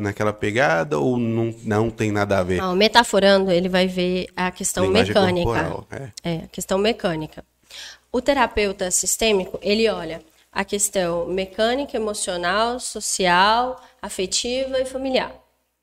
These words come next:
Speaker 2: Então, é um olhar bem mais profundo. Pra você fazer aquilo, você precisa ser um analista de comportamento. Eu me formei analista de comportamento, eu virei sistêmica depois.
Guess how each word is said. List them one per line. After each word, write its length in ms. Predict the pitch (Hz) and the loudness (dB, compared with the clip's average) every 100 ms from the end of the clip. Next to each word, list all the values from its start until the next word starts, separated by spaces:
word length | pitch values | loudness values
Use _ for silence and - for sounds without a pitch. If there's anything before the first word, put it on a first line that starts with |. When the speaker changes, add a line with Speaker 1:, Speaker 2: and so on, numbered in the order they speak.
| _ _ _ - _ | _ _ _ -20 _
Speaker 2:
Então, 280 | 190 196 196 | -8 -4 -2
é 20 | |
um 40 | 190 | 0
olhar 400 | 196 185 - 180 | 0 0 -2 -10
bem 580 | 180 208 226 240 254 262 | -4 0 2 4 4 4
mais 360 | 202 190 196 | -2 -2 -6
profundo. 500 | - 240 240 175 - _ _ _ _ _ _ _ _ _ - - _ - | -6 -8 -6 -12 -12 _ _ _ _ _ _ _ _ _ -20 -20 _ -2
Pra 180 | 226 285 | 0 0
você 240 | 320 269 | -2 -4
fazer 240 | 247 220 | -4 -2
aquilo, 300 | 202 202 226 | -2 -2 -6
você 140 | 214 202 | -6 -8
precisa 180 | - 208 | -8 -8
ser 140 | 214 | -6
um 80 | 208 | -4
analista 420 | 208 202 202 202 | -2 -2 -4 -6
de 120 | 220 - | -10 -8
comportamento. 680 | 226 226 226 269 214 175 - | -10 -10 -10 -8 -6 -8 -10
Eu 160 | 226 | -8
me 100 | 277 | -8
formei 320 | 269 240 226 226 | -6 -6 -6 -6
analista 460 | 233 226 226 247 | -4 -6 -6 -10
de 80 | - | -10
comportamento, 640 | 247 240 233 269 240 185 | -12 -12 -14 -12 -12 -12
eu 80 | 185 | -10
virei 180 | 190 190 | -8 -8
sistêmica 480 | 190 - 202 208 214 | -10 -8 -8 -8 -8
depois. 540 | 240 233 180 180 - | -10 -8 -10 -10 -14